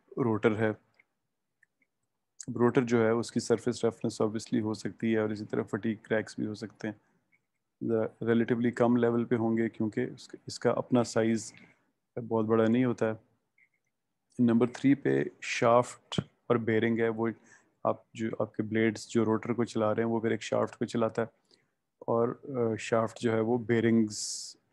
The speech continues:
अ, के दरमियान में से गुजर रही होती है, तो वहाँ पे वेयर हो सकती है रगड़, रगड़ के साथ, या पिटिंग हो सकती है, उसके ऊपर मुख्तलिफ लिक्विड से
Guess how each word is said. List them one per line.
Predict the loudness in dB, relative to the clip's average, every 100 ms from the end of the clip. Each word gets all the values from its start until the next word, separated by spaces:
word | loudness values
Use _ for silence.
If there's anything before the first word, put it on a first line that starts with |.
| _
अ, | -8 -6
के | -2
दरमियान | 0 2 2 0
में | 0
से | 0
गुजर | -2 0 -2
रही | -2
होती | -2 -4
है, | -6 -8 _ _ _ _ _ -4
तो | 0
वहाँ | 2 2
पे | 4 4
वेयर | 4 4 4 4
हो | 0
सकती | -2 -4 -2 0
है | 2 0 -4 -10 -12 -8
रगड़, | -2 -2 -2 -2
रगड़ | 0 2 0
के | -2
साथ, | -2 0 0 0
या | -2
पिटिंग | 2 2 2
हो | 2
सकती | 0 -4 -4 -2
है, | -2
उसके | -4 -4
ऊपर | -4 -4
मुख्तलिफ | -6 -4 -4 -2
लिक्विड | -2 0 -2 -2
से | -4 -4